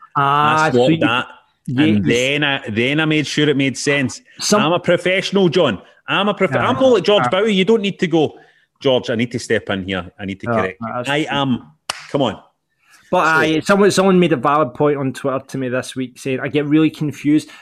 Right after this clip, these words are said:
Speaker 1: because the way I've got the graphic for Bury or Put Over, it's Bury then Put Over, but it should really be Wheat from the Chaff, so it really should be Put Over Bury." So I kinda confused matters there for everyone. So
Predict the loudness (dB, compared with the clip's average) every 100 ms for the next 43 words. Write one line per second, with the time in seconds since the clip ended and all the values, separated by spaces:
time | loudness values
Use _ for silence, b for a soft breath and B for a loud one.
0 | -14 -2 -2 0 2 4 2 0 0 0
1 | 2 0 0 2 0 0 -4 -4 -8 -4
2 | -2 0 -2 -2 -4 0 -2 0 -4 -4
3 | -8 -8 -6 -4 -2 -2 -4 -6 -4 -4
4 | -4 -6 -6 -8 -2 2 0 0 -6 B
5 | B -2 -2 -2 -8 -8 -2 0 0 -4
6 | -10 -2 0 0 -2 -6 -8 -4 -4 -2
7 | -2 -2 -4 -2 0 -2 -4 _ _ _
8 | _ _ -10 -2 -2 -2 -2 -4 -2 -6
9 | -2 -2 -2 -10 _ _ -4 -2 -2 -4
10 | -6 -6 -4 -6 -4 -4 -4 -6